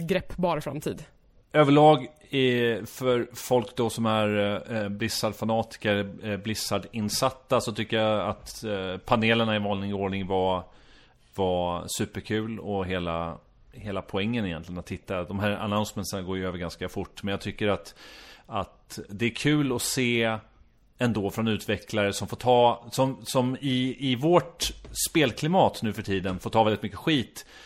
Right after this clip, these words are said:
Speaker 2: får åka därifrån och känna sig väldigt pepp. Jag har sett tweets från utvecklare som har sagt: "Åh, det här var det bästa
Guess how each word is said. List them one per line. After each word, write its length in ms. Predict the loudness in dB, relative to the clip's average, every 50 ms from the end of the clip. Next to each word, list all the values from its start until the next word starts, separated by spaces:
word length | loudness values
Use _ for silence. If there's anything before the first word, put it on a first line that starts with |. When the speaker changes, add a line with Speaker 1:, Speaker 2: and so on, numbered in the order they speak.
| -20 -20 -16
Speaker 2:
får 140 | -8 -2 -2 0
åka 260 | 0 -2 -2 -2 0
därifrån 600 | 2 2 0 0 -2 -2 -2 0 0 0 -2 -4 -6
och 120 | -8 -8
känna 580 | -6 -2 0 0 0 0 -2 -2 -2 -2 -4 -4
sig 640 | -6 -6 -4 -2 -2 -2 -2 -4 -4 -6 -8 -10 -12
väldigt 360 | -6 0 2 2 2 2 -2
pepp. 380 | 0 0 0 0 0 -8 -4 -2
Jag 60 | -2
har 40 | -2
sett 220 | -2 -4 -6 -6
tweets 340 | -6 -4 -2 -2 -2 -4 -4
från 140 | -4 -2 -2
utvecklare 480 | -2 -2 -2 -4 -4 -4 -4 -6 -6 -6
som 140 | -6 -8
har 60 | -8 -6
sagt: 240 | -6 -6 -6 -6
"Åh, 160 | -6 -4 -4 -4
det 60 | -4
här 140 | -4 -6 -6
var 120 | -6 -6
det 60 | -6
bästa 600 | -6 -6 -8 -8 -8 -8 -6 -6 -6 -6 -8 -10